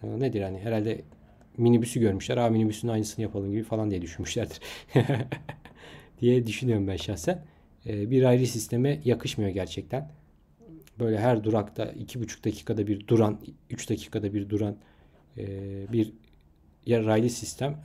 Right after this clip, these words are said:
e, tabii ki de tercih edil-, edilmez. İnsanlar başka şeylere yön-, e, başka araçlara, özel araca falan yönelirler yani. Evet. Neyse ben yapsaydım,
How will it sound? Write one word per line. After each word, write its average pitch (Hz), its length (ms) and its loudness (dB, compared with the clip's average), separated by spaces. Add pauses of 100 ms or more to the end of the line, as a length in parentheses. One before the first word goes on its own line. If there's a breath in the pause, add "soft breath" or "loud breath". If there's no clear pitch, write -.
e, 101 360 -6 (180)
tabii 107 240 4
ki 107 120 -2
de 135 180 0 (100)
tercih 110 460 -2
edil-, 113 280 -4
edilmez. 107 520 -4 (440)
İnsanlar 104 420 -4
başka 110 280 -2
şeylere 104 340 -2
yön-, 95 200 -4
e, 98 260 -8
başka 104 260 -8
araçlara, 104 360 -4
özel 107 340 0
araca 104 240 -2
falan 101 180 -4
yönelirler 87 480 -8
yani. 90 200 -18 (2750 loud breath)
Evet. - 520 -16
Neyse 139 280 -4
ben 135 240 4 (140)
yapsaydım, 120 540 4